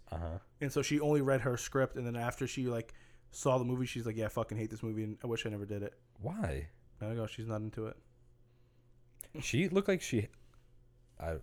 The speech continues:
Speaker 1: don't wanna keep talking about women's weight on here, but she looks like she's, like, a little bit thicker than she was or is now in, like, other shit. And she looked good, though.
Speaker 2: Yeah, she looked good. She looked
Speaker 1: Yeah.
Speaker 2: better. I think she looked better back then, honestly.
Speaker 1: Yeah, that's what I'm saying.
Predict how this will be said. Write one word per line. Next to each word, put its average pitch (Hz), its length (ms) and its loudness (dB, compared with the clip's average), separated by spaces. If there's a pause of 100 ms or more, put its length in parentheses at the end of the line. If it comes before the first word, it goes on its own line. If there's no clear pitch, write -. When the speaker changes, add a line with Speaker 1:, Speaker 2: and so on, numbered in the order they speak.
(120)
Speaker 1:
don't 92 100 -2
wanna 80 140 -2
keep 78 140 -8
talking 73 200 -4
about 73 200 -4
women's 82 340 -2
weight 92 400 4
on 87 180 0
here, 85 140 2
but 85 160 -2
she 127 120 0
looks 143 180 4
like 139 120 6
she's, 107 260 2
like, 90 240 4 (880)
a 98 60 2
little 101 240 8
bit 101 140 6
thicker 98 340 0
than 104 160 4
she - 160 -2
was 110 520 4 (280)
or 92 220 4
is 92 320 0
now 85 540 0 (120)
in, 78 140 -4
like, 76 180 -4
other 80 160 -2
shit. 69 360 -8
And 80 120 -4
she 95 140 -4
looked 98 200 0
good, 76 180 -2
though. 60 280 -6
Speaker 2:
Yeah, 165 160 2
she 147 140 2
looked 180 140 4
good. 160 180 0
She - 80 -2
looked 87 80 8
Speaker 1:
Yeah. 73 100 4
Speaker 2:
better. 131 220 2
I 147 80 4
think 196 140 4
she 180 80 2
looked 139 100 2
better 131 180 2
back 117 200 -4
then, 76 180 -8
honestly. 131 300 -12 (140)
Speaker 1:
Yeah, 92 200 4
that's 76 160 0
what 80 60 0
I'm 71 60 -4
saying. 69 320 -4